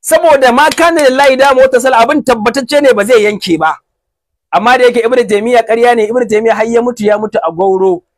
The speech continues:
Ibn Taymiyyah ya mutu a Tazuru, zargin shi ma ake yi luwaɗi yake saboda bai taɓa aure ba. Sunnan Annabi ne aure, amma Ibn Taymiyyah ya kyamata wannan sunnan.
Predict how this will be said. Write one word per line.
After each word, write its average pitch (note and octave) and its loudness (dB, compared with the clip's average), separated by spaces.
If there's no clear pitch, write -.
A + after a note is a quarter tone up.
Ibn B3 2
Taymiyyah A#3 0
ya A3+ 4
mutu A3+ -2
a F3+ -2
Tazuru, G#3 -2
zargin F#3 -2
shi A3 -2
ma A3 0
ake A3 -4
yi G3+ -4
luwaɗi G3 0
yake F#3+ -2
saboda G#3 -2
bai E3+ -2
taɓa G3 -4
aure D#3+ -2
ba. C#3+ -4
Sunnan E4 -2
Annabi A#3+ 0
ne A#3 0
aure, A#3 4
amma A3 0
Ibn A#3 0
Taymiyyah G3+ 0
ya A#3 2
kyamata G#3 -2
wannan G#3+ -2
sunnan. F#3 -6